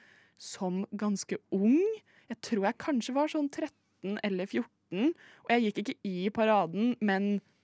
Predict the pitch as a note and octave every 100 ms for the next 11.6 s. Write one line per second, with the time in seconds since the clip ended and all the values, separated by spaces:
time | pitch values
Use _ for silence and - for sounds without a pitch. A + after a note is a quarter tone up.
0 | _ - - _ _ - - C4 A#3 A3+
1 | G#3 F#3+ A3 C#4+ D4 B3+ F3+ F3+ A3 A3
2 | D4 A3 G#3+ G#3 G3 F#3 G#3 G#3+ C5 E4+
3 | A#3+ B3 A3 C#4 G#3 C#4 C#5 - D5 -
4 | A4 - G4 A#4+ C#3+ - - - G#3+ C3+
5 | - A3+ - C4 G3 G3 G3+ C#4 C#4 G3+
6 | F#3 F3 G#3 C#4 G#3+ A3 D#4 A#3 A#3+ F#3
7 | G3+ F3 E3+ E3 - - - - E3+ F#3
8 | F#3 G#3+ G#3 G3+ G3+ G#3 G3+ - A3 A3
9 | C4+ - - D#3+ D#3 D#3+ F3 - F#3 F3
10 | E3 - F3+ - D#3+ - E3 E3 - -
11 | D#3+ D#3+ G3 - F#3+ F#3